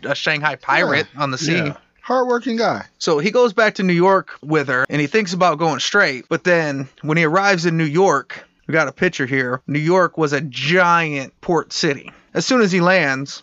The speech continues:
Speaker 1: he's foaming at the mouth.
Speaker 3: All
Speaker 1: Like
Speaker 3: the shit I could steal here. Oh, boy.
Speaker 1: <laughs> So,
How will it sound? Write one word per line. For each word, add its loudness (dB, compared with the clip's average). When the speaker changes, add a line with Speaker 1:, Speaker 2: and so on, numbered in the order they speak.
Speaker 1:
he's -2
foaming 0
at 0
the 0
mouth. 0
Speaker 3:
All -2
Speaker 1:
Like 2
Speaker 3:
the -4
shit 0
I 2
could -4
steal 0
here. 4
Oh, 4
boy. 2
Speaker 1:
<laughs> -4
So, 2